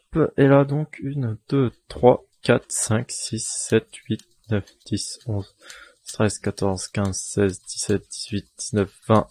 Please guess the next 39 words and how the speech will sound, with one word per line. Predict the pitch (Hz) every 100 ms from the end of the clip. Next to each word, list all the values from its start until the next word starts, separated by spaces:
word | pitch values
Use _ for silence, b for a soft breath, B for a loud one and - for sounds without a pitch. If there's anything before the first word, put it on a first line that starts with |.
| 107
vingt | 101 -
et |
un, | 107 104
vingt-deux, | 101 101 98 -
vingt-trois, | 98 113 123 - 110 113 110
donc | 98
vingt-trois | 110 107 - 98
blocs. | 123 151 - 160 b b b b _
Et | 113
quand | 120
je |
vais | 107
poser | - 104 110
ici | 117 - 127 107
de | 107
là | 104 117 - _ _ _ _ _ _ _
à | 131
là, | 127 120
on | 117
va, | 107 104
va | 107 104
y |
avoir | 101 98 98
vingt | 117 120 113
et |
un. | 113 139 190 b b b b
Et | 120
de | 110 127
là | 135 117
jusqu'à | 110 - 117 113 - _
l'autre | 123 120
bloc | 120 113 -
ici, | 107 151 143
il | 117
y | 131
a |
vingt-trois | 120 107 - 113
toujours. | - 92 90 90 -
Hop. | 135 127